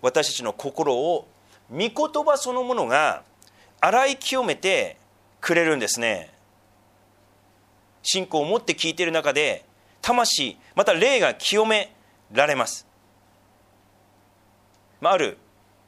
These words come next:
牧師さんがいつも言っていることはですね、まあ、彼はTwitterが得意な方ですから、まあ、そう言うと分かる方はね、何人かいらっしゃると思うんですが、朝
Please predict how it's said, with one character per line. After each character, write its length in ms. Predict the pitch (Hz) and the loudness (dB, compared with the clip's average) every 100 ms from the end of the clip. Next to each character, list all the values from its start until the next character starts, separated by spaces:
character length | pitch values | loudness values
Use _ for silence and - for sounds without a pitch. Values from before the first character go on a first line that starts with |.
| _ | _
牧 200 | 117 127 | -10 -4
師 40 | 117 | -4
さ 100 | 107 | -4
ん 40 | |
が 160 | 92 78 _ _ _ _ _ _ - | -8 -14 _ _ _ _ _ _ -10
い 80 | |
つ 100 | 147 | -6
も 80 | 127 | -4
言 120 | 113 | -4
っ 20 | 151 | -4
て 160 | - | -2
い 20 | 151 | -2
る 80 | |
こ 80 | 147 | -2
と 80 | 151 | -2
は 80 | 117 | -2
で 80 | 87 | -4
す 140 | - | -12
ね、 180 | 117 - _ _ - - _ _ _ _ _ _ _ _ _ _ _ _ _ _ - | -12 -14 _ _ -20 -20 _ _ _ _ _ _ _ _ _ _ _ _ _ _ -8
ま 60 | |
あ、 20 | |
彼 140 | 135 135 | 0 2
は 100 | 95 | 2
Twitter 1200 | - 131 117 _ _ _ _ 110 101 98 92 92 - _ _ _ _ _ _ _ _ - | -2 -6 -8 _ _ _ _ -2 -2 -4 -6 -10 -18 _ _ _ _ _ _ _ _ -18
が 100 | 98 | -16
得 220 | 104 107 | -14 -14
意 60 | |
な 60 | 80 | -14
方 180 | - - | -16 -20
で 100 | 69 | -20
す 80 | - | -20
か 60 | |
ら、 60 | 76 | -14
ま 60 | |
あ、 20 | 98 | -10
そ 120 | 123 | -10
う 20 | |
言 60 | 98 | -8
う 20 | |
と 80 | 87 | -8
分 100 | 92 | -8
か 100 | 98 | -8
る 60 | |
方 180 | 87 92 | -10 -16
は 80 | 76 | -16
ね、 200 | 107 - 104 | -18 -20 -14
何 140 | 98 | -14
人 80 | 82 | -14
か 60 | |
い 40 | 85 | -6
ら 40 | |
っ 40 | - | -4
し 80 | |
ゃ 40 | - | -4
る 60 | |
と 100 | - | -6
思 80 | - | -10
う 20 | |
ん 20 | 92 | -8
で 60 | |
す 140 | 90 - | -8 -8
が、 100 | - _ _ _ _ _ _ - 269 - _ _ - - - - | -12 _ _ _ _ _ _ -20 -20 -20 _ _ -20 -20 -20 0
朝 300 | 226 302 | 0 2